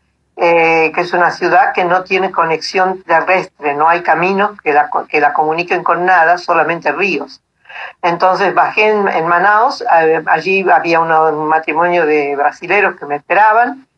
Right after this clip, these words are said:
que yo no los conocía, por supuesto, pero que nos hicimos re amigos y estuve como quince días con ellos. Yo viajaba en ese momento con un sobrino mío,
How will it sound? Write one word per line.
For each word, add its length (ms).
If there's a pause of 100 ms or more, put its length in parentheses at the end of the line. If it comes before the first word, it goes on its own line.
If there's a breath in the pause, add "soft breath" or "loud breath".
(280)
que 100
yo 140
no 100
los 120
conocía, 500
por 120
supuesto, 560
pero 160
que 120
nos 120
hicimos 440
re 180
amigos 460 (340 soft breath)
y 80
estuve 260
como 240
quince 300
días 220
con 200
ellos. 300 (640)
Yo 120
viajaba 380
en 60
ese 180
momento 420
con 140
un 80
sobrino 500
mío, 400